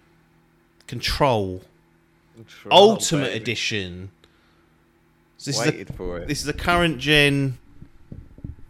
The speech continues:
Speaker 1: don't know if it's remastered. I think it has got more options graphically in terms of you've got a sixty F P S mode now, but you've got the D L C, I understand, bundled into it, et cetera, et cetera. So this is, and they called it the Ultimate Edition, but what you'd normally say is the definitive edition of a,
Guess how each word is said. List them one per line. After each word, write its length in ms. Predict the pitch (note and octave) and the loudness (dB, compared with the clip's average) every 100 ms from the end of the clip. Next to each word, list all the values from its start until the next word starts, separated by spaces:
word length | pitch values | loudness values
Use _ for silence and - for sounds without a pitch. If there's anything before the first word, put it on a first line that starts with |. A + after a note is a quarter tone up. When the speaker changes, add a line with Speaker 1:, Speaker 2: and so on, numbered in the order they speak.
| - | -18
Speaker 1:
don't 20 | |
know 40 | A3 | -12
if 60 | |
it's 100 | G#2 F#2 | -12 -4
remastered. 840 | A2 A2 G#2+ B2 A#2+ - F2 A#2+ | 0 0 0 -2 -2 -4 -4 -4
I 40 | |
think 220 | C3+ A3 A#2+ | -4 -8 -4
it 60 | |
has 160 | A#2 G#3 | -2 -2
got 180 | - F#2 | -4 -10
more 340 | G2+ G#2 G#2 | -8 -6 -4
options 420 | C#3+ - A2 F#2+ | -4 -6 -8 -10
graphically 680 | - C3 - - - F#2+ G#2 | -6 -6 -6 -8 -8 -8 -8
in 60 | G#2+ | -8
terms 280 | B2 A2 | -8 -8
of 40 | G2 | -10
you've 60 | G#2 | -12
got 80 | - | -10
a 20 | |
sixty 420 | - - - A2+ | -8 -10 -8 -8
F 160 | A2 - | -8 -8
P 100 | A2+ | -6
S 180 | A#2 - | -4 -6
mode 300 | A2 G#2+ G#2 | -6 -6 -6
now, 400 | G#2+ A2 G#2+ A2 - - - - - | -8 -8 -8 -10 -18 -20 -20 -20 -12
but 140 | A2 | -10
you've 160 | D#2+ F#2+ | -8 -8
got 160 | A#2 | -10
the 80 | - | -8
D 180 | G2+ C3 | 0 2
L 140 | B2+ | 2
C, 320 | A2+ - C3+ A#2 | 0 -2 -2 0
I 160 | A2 | 0
understand, 640 | A2 A2 - A#2 A2 G#2+ G#2+ | -2 -6 -8 -6 -6 -8 -8
bundled 340 | A2 G2+ G2+ | -8 -8 -10
into 360 | G#2 G#2 - G#2 | -10 -10 -10 -8
it, 240 | G#2 G#2 | -6 -8
et 140 | F2+ - | -12 -12
cetera, 400 | A2+ - - - | -10 -10 -12 -10
et 40 | |
cetera. 600 | - A2+ - - F#2 G2+ - - - - - | -8 -10 -10 -12 -8 -8 -12 -20 -20 -20 -6
So 100 | C#3 | 0
this 180 | G#3 | 2
is, 460 | G3+ F3+ C#3+ - - - - _ - | 2 0 -2 -6 -10 -18 -20 _ -12
and 120 | A#2+ | -6
they 80 | A#2+ | -4
called 220 | - D3+ | 0 0
it 20 | |
the 80 | G2+ | 2
Ultimate 320 | B2 A#2 G2 | 2 0 -8
Edition, 460 | A#1 F2+ - F#2 G2 | -10 -10 -8 -8 -8
but 220 | G#2 G2 | -8 -8
what 120 | A2+ | -10
you'd 180 | F2 G#2 | -10 -10
normally 300 | A#2+ A2+ F#2+ | -8 -8 -8
say 240 | F#2 G#2 G2+ | -8 -6 -8
is 60 | |
the 80 | G2 | -8
definitive 460 | G2 G#2 A#2+ A2+ G2+ | -12 -8 -8 -8 -10
edition 600 | F#2+ G#2+ - F#2+ F#2+ F2+ | -10 -10 -10 -12 -14 -16
of 220 | - G2 | -16 -14
a, 220 | G2 F#2+ | -10 -12